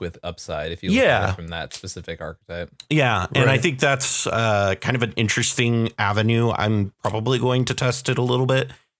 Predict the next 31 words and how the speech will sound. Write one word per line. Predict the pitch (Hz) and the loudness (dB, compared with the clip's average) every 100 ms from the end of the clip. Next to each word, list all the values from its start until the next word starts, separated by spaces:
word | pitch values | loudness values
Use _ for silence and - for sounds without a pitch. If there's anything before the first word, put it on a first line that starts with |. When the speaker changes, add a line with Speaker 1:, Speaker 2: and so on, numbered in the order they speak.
| _ _ - | _ _ -2
Speaker 2:
Uh, | 107 98 | 2 2
the | 95 | 2
problem | 104 123 113 120 | 0 0 2 2
with | 117 104 92 - | 2 2 -2 -4
testing | 117 107 - 113 | -2 0 0 0
that | 107 - | 0 -2
card | - 104 107 | -2 -2 0
in | 110 | 0
that | 107 101 | 0 -2
deck | - 117 117 | -2 -2 0
means | 117 120 113 | 2 2 0
that | 104 98 | 0 0
I | 110 | 2
have | 117 117 - | 2 0 -2
to | - 123 | 0 0
play | - 127 190 | 0 0 0
that | - - - | -2 -6 -8
card | - 98 95 98 - | -8 -4 -2 -4 0
in | 135 | 2
Speaker 3:
Right. | 123 110 107 | 4 4 2
Speaker 2:
that | |
deck. | - - - - | -2 -6 -10 -4
Speaker 1:
Mm. | 123 120 101 95 | -2 0 0 2
Speaker 2:
Uh, | 92 87 87 - | 4 4 4 2
and | 95 90 90 92 | 2 2 2 2
I | 92 | 2
have, | 95 101 98 92 - - | 2 2 2 0 -6 -6
uh, | - 92 92 90 _ _ _ _ _ _ _ _ _ | -2 0 0 0 _ _ _ _ _ _ _ _ _
I, | - - - | -6 -6 -4
I, | 92 95 - _ _ _ _ _ _ | -4 -4 -8 _ _ _ _ _ _
I | - | -8